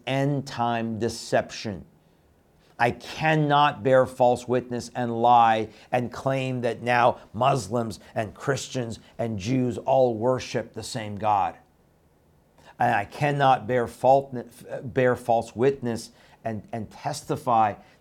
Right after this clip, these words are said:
that, oh yes, a he has now become a she, a she has now become a he, or a she has become an it,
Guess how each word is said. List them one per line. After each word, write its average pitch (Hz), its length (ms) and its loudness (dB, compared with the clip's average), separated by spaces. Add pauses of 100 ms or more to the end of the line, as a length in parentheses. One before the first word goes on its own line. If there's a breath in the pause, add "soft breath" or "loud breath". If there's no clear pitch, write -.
that, 117 260 -2
oh 131 220 6
yes, 123 480 2
a 110 100 -4
he 139 460 -6
has 113 180 -6
now 117 180 0
become 110 340 -6
a 101 40 -8
she, 123 380 -6
a 92 80 -6
she 147 300 -4
has 117 140 -2
now 117 160 -4
become 110 380 -6
a 101 40 -6
he, 120 340 -4
or 110 100 0
a 98 60 -6
she 147 260 -8
has 131 100 -2
become 113 320 -6
an 104 120 -8
it, 120 280 -2